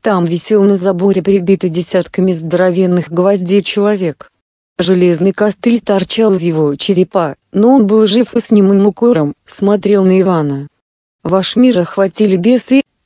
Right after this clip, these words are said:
прошептала девушка, и по щекам её побежали слёзы,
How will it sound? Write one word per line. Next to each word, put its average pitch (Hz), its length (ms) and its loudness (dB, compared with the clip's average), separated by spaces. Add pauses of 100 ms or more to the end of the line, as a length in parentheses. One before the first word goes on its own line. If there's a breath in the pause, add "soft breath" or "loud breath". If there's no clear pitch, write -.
(240)
прошептала 202 640 0
девушка, 202 540 0
и 185 60 0
по 185 120 -2
щекам 269 460 0
её 220 360 2
побежали 196 540 0
слёзы, 185 560 -2